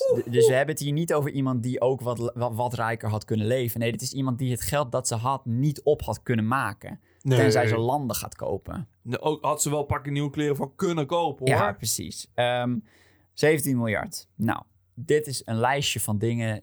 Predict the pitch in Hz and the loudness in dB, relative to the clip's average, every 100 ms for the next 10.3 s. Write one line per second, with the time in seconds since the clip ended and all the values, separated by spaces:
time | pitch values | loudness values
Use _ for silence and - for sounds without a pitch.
0 | _ - 107 92 90 190 160 - 110 - | _ -6 -4 -2 -2 2 2 2 -4 -8
1 | _ _ _ _ - 113 113 110 87 104 | _ _ _ _ -2 0 2 0 0 -4
2 | - 135 135 - 110 104 110 107 107 107 | -2 -2 0 -2 -6 -4 0 0 0 -2
3 | 107 107 107 98 101 - 120 - 73 - | -4 -2 -2 -2 -2 -2 -4 -2 -6 -6
4 | - - 196 139 143 139 127 - 131 165 | -8 -8 -2 0 0 -2 -6 -8 -6 -6
5 | - 123 127 131 - 98 95 135 _ - | 0 0 0 -6 -6 -8 -8 -10 _ 0
6 | 180 202 214 - 165 - _ - - - | 2 2 -4 -2 -4 -4 _ -2 -2 0
7 | 113 120 120 110 107 113 110 104 95 98 | 0 0 -2 -4 -4 -2 -4 -6 -8 -10
8 | - - 107 110 110 107 - 110 - _ | -12 0 0 2 0 0 -10 -14 -14 _
9 | 104 98 113 117 107 - - - - - | -10 -4 -2 0 -2 -4 -4 -6 -8 -18
10 | - - - | -18 -16 -20